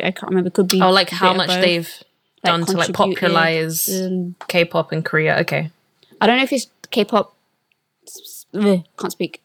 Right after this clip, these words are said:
Speaker 1: I don't know if it's just K-pop or if it's, like, K-pop and obviously they do, like, charity work and stuff like that.
Speaker 2: Mm-hmm.
Speaker 1: So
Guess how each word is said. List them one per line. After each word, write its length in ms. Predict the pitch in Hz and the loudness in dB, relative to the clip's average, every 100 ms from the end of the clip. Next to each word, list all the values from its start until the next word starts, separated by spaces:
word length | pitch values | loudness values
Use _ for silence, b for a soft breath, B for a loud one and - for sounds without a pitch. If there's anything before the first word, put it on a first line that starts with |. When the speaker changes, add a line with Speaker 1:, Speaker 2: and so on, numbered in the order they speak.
| - | -4
Speaker 1:
I 40 | |
don't 100 | 214 | -2
know 60 | 247 | 0
if 100 | 240 | -2
it's 160 | 214 | -2
just 300 | - 202 - | -2 -2 -2
K-pop 540 | - 220 220 277 262 - - | 0 2 2 2 0 -2 0
or 260 | 202 196 - | 2 2 2
if 180 | 196 196 | -4 -2
it's, 480 | 185 - - - b b b b | -2 -4 -14 -18 b b b b
like, 160 | 180 - | 0 0
K-pop 500 | - 190 - 196 180 - | 0 -2 0 -4 -2 0
and 480 | 190 185 185 180 - _ _ - | 2 2 0 -2 -8 _ _ -8
obviously 240 | 180 190 | -4 0
they 160 | 190 185 | 2 2
do, 220 | - 185 | 2 0
like, 420 | 175 165 - - - _ _ | 2 -2 -6 -18 -20 _ _
charity 360 | - 190 175 170 | -6 -2 -2 -2
work 280 | 180 170 175 | -2 -2 -4
and 100 | 190 | -8
stuff 200 | - 165 | -6 -4
like 100 | - | -2
that. 140 | 170 185 | 2 2
Speaker 2:
Mm-hmm. 240 | 175 180 | 2 4
Speaker 1:
So 400 | 190 185 185 | 4 4 4